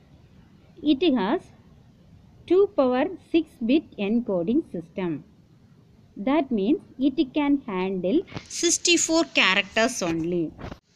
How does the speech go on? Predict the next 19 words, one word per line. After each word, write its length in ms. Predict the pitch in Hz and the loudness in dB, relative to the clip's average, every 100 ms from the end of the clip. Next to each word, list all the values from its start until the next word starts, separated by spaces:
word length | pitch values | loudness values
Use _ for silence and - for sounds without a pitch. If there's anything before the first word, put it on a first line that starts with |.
| _ - - - - - | _ -20 -20 -20 -20 -6
Next 320 | 247 330 - 415 - | 2 2 2 0 2
coding 340 | 247 233 269 | 4 4 4
system 440 | 277 208 - 202 | 2 0 0 0
is 340 | 180 254 339 - - - - - - - - - - - | 2 0 0 -8 -20 -20 -20 -20 -20 -20 -20 -20 -20 -4
ascii. 640 | 233 277 285 - 240 196 - - - - - | 2 2 0 -2 -2 -2 -4 -14 -20 -20 -8
That 240 | 208 262 | -2 -2
full 200 | - 277 | 0 -2
form 320 | 254 285 220 208 | 0 0 0 0
is 220 | 320 - - - | -2 -2 -10 -4
American 680 | 202 247 269 277 247 311 | 0 2 2 2 0 0
Standard 680 | 427 - 208 208 226 277 359 - | 0 0 2 2 4 2 2 -2
Code 380 | 226 226 233 269 | -2 0 0 -2
for 220 | 254 311 | 0 0
Information 720 | 294 220 220 262 240 233 - - | 0 -2 0 -2 0 2 0 -2
Interchange. 680 | 214 190 185 185 226 180 165 147 - - - - - - | -4 0 0 0 0 0 -4 -10 -14 -20 -20 -20 -20 -6
This 200 | 262 330 | 0 2
is 180 | 311 254 | 2 0
the 140 | 277 427 - - | 0 -2 -4 2
popular 440 | 302 349 311 311 | 2 4 4 2